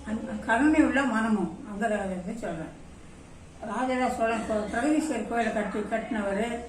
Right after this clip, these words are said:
சிறந்த வீரர், வெ-, எல்லா க-, நிறைய கடற்படை வச்சு கபா-, எல்லா ஊரையும் ஜெயிச்சு வந்த மன்னர் நம்ம படிச்சிருக்கிறோம்.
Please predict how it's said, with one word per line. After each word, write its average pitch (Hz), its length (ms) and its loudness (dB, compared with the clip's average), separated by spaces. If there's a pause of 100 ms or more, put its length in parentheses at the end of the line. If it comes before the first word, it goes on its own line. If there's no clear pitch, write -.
(320)
சிறந்த 226 380 0
வீரர், 220 600 2 (440)
வெ-, 202 320 0 (300)
எல்லா 220 260 0
க-, 190 440 -4
நிறைய 226 380 -2
கடற்படை 226 460 2
வச்சு 214 460 0 (420)
கபா-, 202 500 0
எல்லா 240 380 -2
ஊரையும் 226 400 0
ஜெயிச்சு 247 240 2
வந்த 214 260 0
மன்னர் 208 380 -2
நம்ம 226 260 0 (420)
படிச்சிருக்கிறோம். 190 640 -4